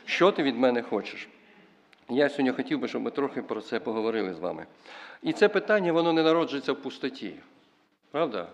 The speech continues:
Воно народжується тоді, коли Бог торкається нашого серця. Правда чи ні? І я вам скажу так, більше, коли Бог перший касається нашого серця. Я думаю, у багатьох із вас по-різному це питання, е, випливало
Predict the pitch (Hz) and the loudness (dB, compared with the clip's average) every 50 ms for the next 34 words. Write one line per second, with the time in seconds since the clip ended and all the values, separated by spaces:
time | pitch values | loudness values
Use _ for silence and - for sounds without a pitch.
0 | - - - - - - - _ - 113 117 151 165 147 143 143 190 226 180 127 | -18 -20 -20 -20 -20 -20 -20 _ -6 -2 2 2 4 4 4 4 2 2 2 0
1 | 131 127 131 135 127 131 - 135 127 135 160 226 233 185 - 151 151 151 151 139 | -4 -2 -2 -2 -2 0 0 -2 -2 0 -2 -2 -2 0 2 2 4 4 4 2
2 | - - 147 185 214 220 220 - - - - - - - - - _ _ - - | 2 4 4 6 6 4 2 -2 -10 -12 -14 -20 -20 -20 -20 -20 _ _ -2 0
3 | 139 135 - - 147 151 160 165 160 - - 127 120 120 123 - - 110 117 110 | 0 0 4 6 6 8 6 6 2 0 -2 0 0 0 -2 -4 -8 -10 -10 -8
4 | - 113 95 85 - - 90 - - 151 190 190 156 - - 110 101 90 85 - | -6 -6 -6 -6 -6 -12 -10 -4 -2 0 0 -2 -4 -10 -10 -10 -10 -10 -12 -14
5 | - - - - - - - 127 131 160 175 180 170 - 160 151 165 156 - - | -20 -20 -20 -20 -20 -12 -4 0 2 4 2 2 0 -4 -6 -6 -6 -4 0 2
6 | 123 104 - - 104 135 160 151 156 - - 101 98 101 - - - - - 147 | 2 2 0 -2 -4 -2 -2 -2 -2 -2 -4 -6 -6 -8 -14 -18 -6 0 2 4
7 | 156 156 139 170 165 - - - - 160 165 160 151 - - - 110 92 90 - | 4 4 4 4 2 0 0 2 6 8 10 10 10 8 6 -2 -6 -8 -8 -12
8 | - - - - - - _ _ _ _ _ _ _ - 110 95 - - 123 131 | -18 -20 -20 -20 -20 -20 _ _ _ _ _ _ _ -8 -8 -6 -2 0 0 0
9 | 131 127 127 - 104 101 104 101 - - 95 95 98 - - 98 90 78 - - | 0 -2 -4 -8 -6 -4 -4 -4 -6 -8 -10 -10 -10 -8 -6 -6 -6 -6 -8 -14
10 | - - - _ _ _ _ _ _ _ _ _ _ _ _ _ _ _ _ _ | -20 -20 -20 _ _ _ _ _ _ _ _ _ _ _ _ _ _ _ _ _
11 | _ _ _ _ _ - - 165 196 202 202 190 180 160 165 156 156 147 151 190 | _ _ _ _ _ -2 0 2 2 4 4 2 2 2 2 2 2 0 0 0
12 | 202 196 - 139 135 156 180 185 175 - - - 147 143 156 196 220 185 147 131 | -2 -2 -4 -4 0 2 2 2 0 -2 -2 -2 -2 0 0 -2 -2 -2 0 0
13 | 123 117 113 - - 160 156 156 139 - - 156 160 147 131 127 - 127 123 120 | 0 0 -2 -2 -2 -2 -2 -2 -2 -2 0 0 0 0 0 -2 -4 -4 -4 -4
14 | - - 117 117 113 110 107 101 101 127 131 131 139 143 143 151 147 131 113 104 | -4 -2 -2 -2 0 -2 -2 -2 -4 -4 -4 -2 -2 0 2 2 2 2 0 0